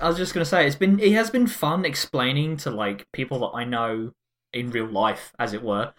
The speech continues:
<laughs> uh, like, where, what the fuck is going on with the gas prices, and it,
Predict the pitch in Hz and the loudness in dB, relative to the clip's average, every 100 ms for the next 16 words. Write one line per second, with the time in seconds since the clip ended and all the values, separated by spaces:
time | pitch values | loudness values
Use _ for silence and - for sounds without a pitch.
0 | - 202 - - 906 855 - - - - | -6 0 0 0 -4 -2 0 0 -2 -2
1 | 208 160 147 139 123 165 147 151 139 156 | 2 4 6 6 6 6 6 6 2 8
2 | 160 170 165 151 175 190 165 175 175 165 | 10 10 8 6 6 6 0 2 2 4
3 | 165 156 151 151 156 147 147 151 - 165 | 6 6 4 4 2 4 4 4 4 6
4 | 175 185 180 147 185 - | 6 6 4 4 2 2